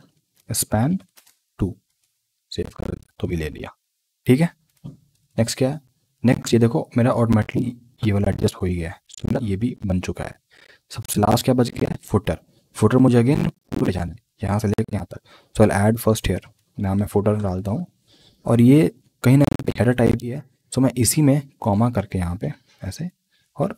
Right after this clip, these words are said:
डॉट फुटर ऐड करता हूँ और सेव कर दिया। देखो हमारा रेडी हो गया।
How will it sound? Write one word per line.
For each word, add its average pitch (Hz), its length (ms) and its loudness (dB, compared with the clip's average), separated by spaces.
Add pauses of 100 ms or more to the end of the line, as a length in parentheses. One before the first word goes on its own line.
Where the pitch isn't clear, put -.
(120)
डॉट 107 420 0 (300)
फुटर 107 260 -2
ऐड 92 100 -2
करता - 280 -10
हूँ - 140 -16 (1080)
और - 60 -2
सेव 92 160 -6 (100)
कर 90 80 -10
दिया। - 200 -20 (1120)
देखो 95 260 -2 (720)
हमारा 92 540 -2
रेडी 92 300 -2
हो 82 120 -6
गया। - 160 -12